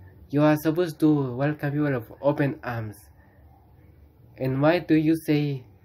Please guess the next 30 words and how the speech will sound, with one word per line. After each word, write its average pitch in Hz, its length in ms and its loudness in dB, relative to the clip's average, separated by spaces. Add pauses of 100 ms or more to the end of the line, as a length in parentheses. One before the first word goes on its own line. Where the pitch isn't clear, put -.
(240)
you - 60 -14
don't 156 160 2
promote 139 320 0
marriage, 127 500 -4 (160)
while 165 280 6
the 151 160 -2
Bible 151 460 2
does 131 480 -4
promote 123 340 -8
marriage? 107 600 -12 (1600)
If 170 220 4
you 156 460 2
are 131 180 0
the 131 120 -4
preacher 151 680 0
and 131 200 -4
you 135 80 0
say 151 240 0
you 143 220 -2
don't 156 180 2
promote 143 320 -2
marriage, 135 520 -4
then 147 300 -2 (640)
you 139 100 -6
don't 160 600 2 (260)
m-, 127 360 -6
make 147 200 4
it 143 160 -2 (1700)
b-, 139 60 -4
biblical. 139 760 -2